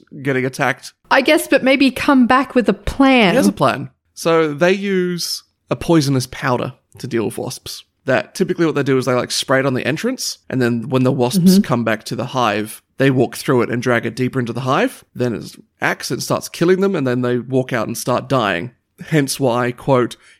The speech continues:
Speaker 1: "You could see them crawling through the poison, and then they'd come back out and you'd see them falling out onto the ground. They were flowing almost like water, a waterfall of wasps."
Speaker 2: I just, I hate everything about it.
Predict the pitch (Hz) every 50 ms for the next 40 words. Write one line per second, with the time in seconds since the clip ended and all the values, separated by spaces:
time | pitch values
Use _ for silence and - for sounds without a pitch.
0 | _ - 127 135 127 - - 170 180 190 170 165 143 - - 170 160 156 147 131
1 | - - 156 135 131 131 - - 156 147 131 120 117 107 110 107 _ _ _ _
2 | - 139 139 135 139 135 120 - - 151 139 135 127 127 - 135 131 127 - -
3 | - 123 123 123 117 - 151 139 123 120 127 127 - - 147 143 139 127 127 127
4 | 117 87 - 123 131 120 - - 123 107 - 120 107 110 110 110 107 - _ -
5 | 135 127 120 - - 160 151 143 143 127 131 139 139 135 123 - 131 120 113 -
6 | - 123 123 123 - 90 - - _ _ _ _ _ _ _ _ _ _ - -
7 | 123 120 117 113 117 - - - 156 - - - - - - - - - - -
8 | - - _ _ _ _ _ _ _ _ _ - 208 208 226 - - - - 185
9 | 214 220 208 202 202 214 196 - 190 180 175 190 185 196 202 214 208 247